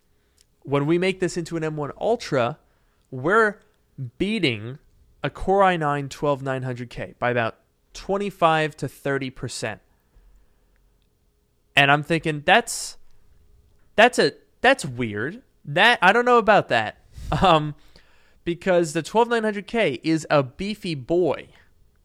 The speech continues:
And you know what's curious, Noah, is when we got that leaked s-, uh, Geekbench score, something clicked,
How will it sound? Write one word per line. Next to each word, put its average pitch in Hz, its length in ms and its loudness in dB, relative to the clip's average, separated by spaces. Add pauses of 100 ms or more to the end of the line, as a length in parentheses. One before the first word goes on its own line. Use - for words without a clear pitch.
(720)
And 131 800 -2 (640)
you 160 100 -2
know 202 80 0
what's 226 180 -2
curious, 240 560 -6
Noah, 110 400 -10 (260)
is 165 240 -4
when 147 220 -4
we 156 120 -4
got 160 360 -2
that 160 240 -2
leaked 139 640 -8 (1040)
s-, - 320 -14
uh, 139 160 2
Geekbench 123 540 -8
score, - 560 -14 (1500)
something 170 420 -4
clicked, - 540 -8